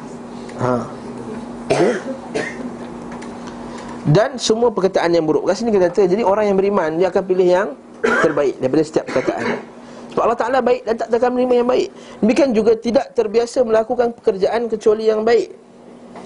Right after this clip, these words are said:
iaitu pekerjaan yang disepakati kebagusannya. Iaitu benda yang baik tu apa? Yang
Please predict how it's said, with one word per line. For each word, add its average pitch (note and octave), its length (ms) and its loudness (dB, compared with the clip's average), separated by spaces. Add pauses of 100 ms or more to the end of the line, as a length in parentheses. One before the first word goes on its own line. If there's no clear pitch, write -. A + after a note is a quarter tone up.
(160)
iaitu F3+ 240 2
pekerjaan F3 500 2
yang F3 160 2
disepakati G3+ 800 0
kebagusannya. F3+ 960 2
Iaitu G#3+ 240 2
benda A#3 160 6
yang A#3 80 4
baik A#3+ 160 2
tu B3 80 2
apa? A#3+ 240 2 (400)
Yang F#3+ 120 4